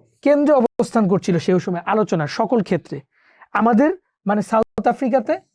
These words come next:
এখানে যে ডেসক্রাইব করেছে তাদের দেশ এবং yours মানে তোমাদেরও, সকলের ক্ষেত্রে,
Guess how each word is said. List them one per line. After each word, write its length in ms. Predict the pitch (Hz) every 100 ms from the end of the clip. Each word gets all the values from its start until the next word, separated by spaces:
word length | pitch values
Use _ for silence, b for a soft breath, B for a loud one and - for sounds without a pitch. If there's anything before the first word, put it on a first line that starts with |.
| -
এখানে 180 | 202 208 190 151
যে 80 | 202 190 _ _ _ _ _ _ _ _ _ 202
ডেসক্রাইব 360 | 202 - 240 -
করেছে 260 | 214 - 247 349 _ _ -
তাদের 220 | 190 202 170
দেশ 140 | 262 294 - _ _ _ -
এবং 160 | 202 339 392 175 190
yours 220 | 151 - -
মানে 120 | 180 190
তোমাদেরও, 480 | 214 202 - 156 143 -
সকলের 280 | 208 226 214
ক্ষেত্রে, 260 | 165 139